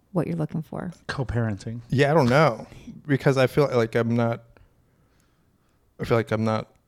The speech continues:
Speaker 3: like, I should process that twelve-year relationship, you know?
Speaker 2: Yeah, it's still,
Speaker 3: Uh,
Speaker 2: it's, it hasn't
Speaker 3: yeah,
Speaker 2: even been
Speaker 3: because,
Speaker 2: a year.
Speaker 3: yeah, because, like, it, like, that, the person I dated after that, like, that could have been a different thing. Like, if I was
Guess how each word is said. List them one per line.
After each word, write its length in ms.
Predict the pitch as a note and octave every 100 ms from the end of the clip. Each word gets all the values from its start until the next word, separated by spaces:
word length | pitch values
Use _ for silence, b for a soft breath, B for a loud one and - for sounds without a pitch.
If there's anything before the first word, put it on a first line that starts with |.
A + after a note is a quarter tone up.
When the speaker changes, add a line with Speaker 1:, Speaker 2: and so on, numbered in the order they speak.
| _ _
Speaker 3:
like, 160 | A#2 A#2
I 80 |
should 200 | A2+ A2+
process 580 | A2 A#2+ A#2 B2+ A#2+ -
that 400 | - G#2+ G#2 -
twelve-year 680 | - C3+ A#2+ - C#3+ A#2+ A#2 - _ b b b b b _ _ _ -
relationship, 500 | A#2+ A#2 A#2 D3+ E3+ - _ - -
you 100 | B2
know? 160 | G#2+ A2+ -
Speaker 2:
Yeah, 160 | F3
it's 120 | B2 -
still, 200 | - D3
Speaker 3:
Uh, 260 | B2 A#2 A#2
Speaker 2:
it's, 140 | -
it 60 | C3+
hasn't 120 | D3
Speaker 3:
yeah, 60 | C#3
Speaker 2:
even 40 | C3
been 80 | C3+
Speaker 3:
because, 160 | -
Speaker 2:
a 140 | D3 F#3+
year. 80 | A2+ -
Speaker 3:
yeah, 340 | D3+ C#3+ A2+ - -
because, 280 | C#3+ G3+ E3+
like, 180 | D#3+ -
it, 100 | C3 - -
like, 140 | C#3 -
that, 360 | F3+ - - _ _ _ _ _ _ _ _ _ _ _ - - _ _
the 60 | -
person 220 | D#3 C3
I 20 |
dated 160 | B2 A2+
after 200 | B2+ A2+
that, 140 | G#2+
like, 120 | G#2+ -
that 140 | A#2+
could 100 | -
have 120 | A2
been 240 | A2 A2 G#2+
a 80 | A2
different 340 | A2+ A2 A2
thing. 140 | A2+ A2+
Like, 160 | A2
if 100 | A2
I 200 | G#2 G#2+
was 380 | G#2+ G#2+ - -